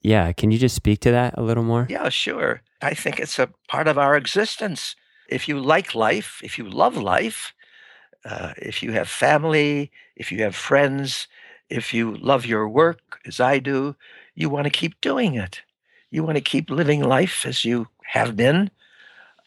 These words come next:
Speaker 2: and you don't want to leave that life. But I've come to be aware of s-, a phenomenal change.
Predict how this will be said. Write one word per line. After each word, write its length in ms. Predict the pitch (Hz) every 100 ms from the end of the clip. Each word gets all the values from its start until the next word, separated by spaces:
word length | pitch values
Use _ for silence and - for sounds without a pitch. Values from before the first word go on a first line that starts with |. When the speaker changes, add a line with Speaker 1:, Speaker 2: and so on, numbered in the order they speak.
| _ _ -
Speaker 2:
and 300 | 135 123 120
you 140 | 143 127
don't 240 | 135 -
want 260 | 131 131 120
to 100 | 135
leave 340 | 165 214 156
that 300 | 101 87 -
life. 440 | 82 78 - - - _ _ _ _ _ _ _ _
But 360 | 151 151 - - _
I've 220 | - 135 147
come 220 | - 226
to 100 | -
be 140 | 147
aware 300 | 147 147 160
of 80 | 190
s-, 180 | - - -
a 60 |
phenomenal 760 | 131 - 131 127 120 120 143 139
change. 640 | - - - 135 95 -